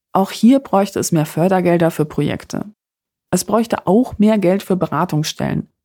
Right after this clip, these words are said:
Viele, die in ihrem eigenen Umfeld mit Verschwörungsideologen konfrontiert sind und sich auch wirklich Sorgen um Freunde und Angehörige machen, die fühlen sich derzeit total alleingelassen.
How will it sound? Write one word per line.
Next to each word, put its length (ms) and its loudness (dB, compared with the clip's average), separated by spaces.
Viele, 540 4
die 200 4
in 100 6
ihrem 220 2
eigenen 460 2
Umfeld 480 2
mit 160 0
Verschwörungsideologen 1120 2
konfrontiert 600 0
sind 220 0
und 140 -2
sich 160 -4
auch 100 -2
wirklich 440 2
Sorgen 520 2
um 300 0
Freunde 420 2
und 160 -2
Angehörige 600 4
machen, 340 4
die 160 4
fühlen 300 4
sich 180 0
derzeit 400 0
total 420 -2
alleingelassen. 880 -2